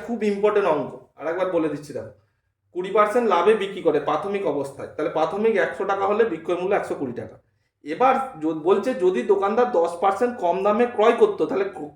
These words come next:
ক্রয় মূল্য একশো ছিল, কম দশ পার্সেন্ট কমে কিনে আনছে, মানে নব্বই টাকায় কিনে আনছে। আঠারো টাকা কম দামে বিক্রি করলে তার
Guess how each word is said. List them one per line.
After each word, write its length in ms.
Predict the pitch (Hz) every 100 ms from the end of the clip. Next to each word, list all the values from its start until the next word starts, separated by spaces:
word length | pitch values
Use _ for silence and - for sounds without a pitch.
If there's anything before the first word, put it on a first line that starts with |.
| _
ক্রয় 200 | 160 180
মূল্য 160 | 202 214
একশো 260 | 190 185 226
ছিল, 180 | 233 233
কম 240 | 233 185 185 180 - _ -
দশ 160 | 151 -
পার্সেন্ট 260 | 190 233 214
কমে 240 | 190 202 208
কিনে 240 | 202 208
আনছে, 220 | 180 -
মানে 160 | 160 208
নব্বই 320 | 196 180 196
টাকায় 240 | 202 202 202
কিনে 160 | 196
আনছে। 280 | 190 185 - - _ _ _ _ _ _ _ _ _ _
আঠারো 340 | - 147 214 226
টাকা 220 | 233 240
কম 300 | 233 185 202
দামে 180 | 214 226
বিক্রি 240 | 220 208 208
করলে 200 | 226 233
তার 160 | 233